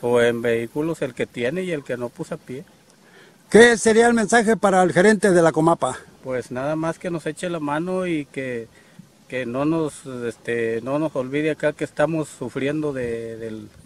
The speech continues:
Speaker 1: del suministro de agua, que es lo que necesitamos bastantes. Hay muchas criaturas que necesitan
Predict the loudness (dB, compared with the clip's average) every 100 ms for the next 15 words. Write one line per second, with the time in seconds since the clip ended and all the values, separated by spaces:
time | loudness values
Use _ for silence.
0 | -20 -20 -8 -6 -4 -4 -4 -4 -6 -4
1 | -2 0 0 0 -2 -2 -2 -2 -4 -6
2 | -6 -8 -4 -4 -2 -4 -6 0 0 0
3 | -4 -4 -2 0 -2 -4 -4 -4 -4 -4
4 | -6 -4 2 4 4 0 -8 -6 -8 -8
5 | -8 -10 -6 -8 0 0 0